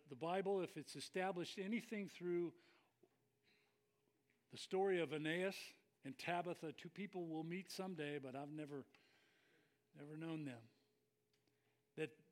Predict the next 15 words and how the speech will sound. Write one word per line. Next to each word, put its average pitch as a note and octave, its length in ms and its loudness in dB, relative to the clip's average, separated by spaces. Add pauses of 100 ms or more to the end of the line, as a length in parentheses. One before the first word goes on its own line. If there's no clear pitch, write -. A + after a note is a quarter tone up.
(140)
that D#3 240 -8
their G3 320 -2 (680)
healing, E3+ 560 0 (800)
that D#3+ 220 2
their D#3 280 0 (380)
raising C#3+ 600 2 (760)
resulted E3 640 -2
in C3+ 300 0
God's C#3+ 360 -2 (640)
greatest D3+ 420 -4 (180)
achievement B2 580 -8 (260)
of A#2 140 -12
all, G#2 300 -8 (760)
to C3+ 80 -6
give A#2+ 240 -6